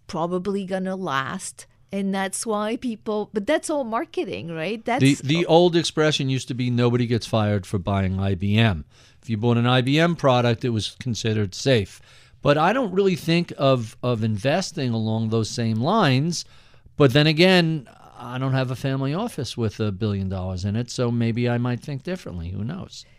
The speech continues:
Speaker 1: And it's not only the family office. The family offices might be the ones willing to take a bit more risk.
Speaker 2: Uh-huh.
Speaker 1: But think of the pension plans, think about the school endowments.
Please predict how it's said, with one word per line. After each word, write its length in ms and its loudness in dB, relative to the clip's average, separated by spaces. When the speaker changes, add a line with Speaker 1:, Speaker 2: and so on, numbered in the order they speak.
Speaker 1:
And 160 -6
it's 180 -4
not 200 -2
only 240 -4
the 120 -6
family 420 -8
office. 380 -4
The 100 -10
family 380 -8
offices 580 -10
might 240 -6
be 140 -4
the 100 -4
ones 340 -6
willing 400 -6
to 120 -16
take 220 -8
a 60 -8
bit 240 -8
more 200 -8
risk. 460 -6
Speaker 2:
Uh-huh. 240 -2
Speaker 1:
But 160 -4
think 280 -12
of 320 -10
the 340 -8
pension 580 -8
plans, 600 -6
think 380 -8
about 500 -4
the 400 -6
school 400 -6
endowments. 880 -4